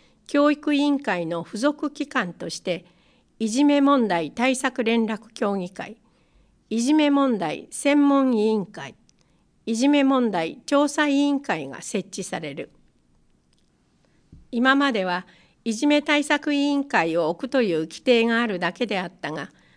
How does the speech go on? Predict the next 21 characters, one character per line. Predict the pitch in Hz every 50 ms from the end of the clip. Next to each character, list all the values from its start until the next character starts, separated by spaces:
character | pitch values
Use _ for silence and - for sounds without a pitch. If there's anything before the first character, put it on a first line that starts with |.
| _ _ _ _
今 | - 262 269 277 277
後 | 269 262 254
は | 240 240 240 226 233 - - _ _ _ _ _
問 | - 233 277 294 294
題 | 294 302 294 294
が | 294 302 294 302 285
起 | 294
き | -
た | - 196
際 | 185 - 240 220 185 165
に | 160 160 - - 226
速 | - - - 262 294
や | 311 311 294
か | 294 - 226
に | 190 160 160
対 | - 208 208 214 208 214
応 | 202 196 196
す | 190 -
る | 202 196 196
た | 196 185 180
め、 | 185 185 180 202